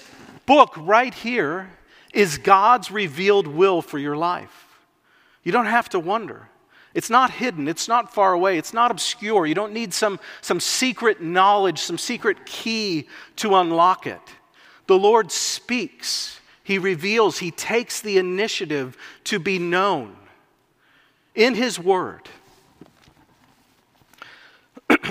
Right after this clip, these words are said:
The word of God is plain and it's clear. It's not perfectly simple,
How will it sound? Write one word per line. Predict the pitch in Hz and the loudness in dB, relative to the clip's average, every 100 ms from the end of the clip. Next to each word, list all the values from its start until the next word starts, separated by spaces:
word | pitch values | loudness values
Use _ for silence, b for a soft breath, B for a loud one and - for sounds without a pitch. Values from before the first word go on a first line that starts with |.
| - b b b b b b _ | -14 b b b b b b _
The | 143 | -2
word | 143 208 180 | 2 2 2
of | 135 | -2
God | 165 175 147 139 135 B B B _ b b b b | -2 0 -2 -4 -14 B B B _ b b b b
is | 151 - | -10 -10
plain | - - 165 180 190 214 208 b b b b b b b | -12 -6 -6 -6 -8 -12 -18 b b b b b b b
and | 139 147 | -6 -6
it's | - | -8
clear. | - - 190 180 98 - b b b b _ b b b | -12 -10 -4 -4 -4 -12 b b b b _ b b b
It's | - | -4
not | 156 - | -4 0
perfectly | 190 196 - 180 | -2 -2 -4 -4
simple, | - 220 208 160 214 | -2 -4 -4 -4 -4